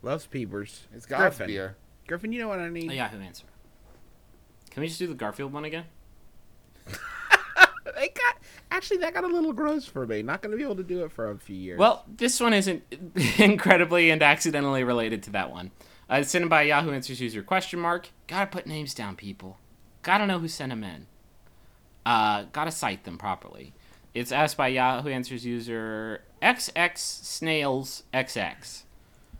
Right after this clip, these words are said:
Speaker 3: who asks, "Is it possibly a cat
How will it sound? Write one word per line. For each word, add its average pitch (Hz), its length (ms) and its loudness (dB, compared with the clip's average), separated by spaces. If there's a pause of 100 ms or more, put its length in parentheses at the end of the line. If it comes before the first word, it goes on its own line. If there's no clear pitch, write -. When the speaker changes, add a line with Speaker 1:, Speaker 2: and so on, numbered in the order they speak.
(460)
Speaker 3:
who 147 160 2
asks, 135 440 8 (120)
"Is 262 200 6
it 370 200 4
possibly 139 880 10
a 139 80 0
cat 175 540 8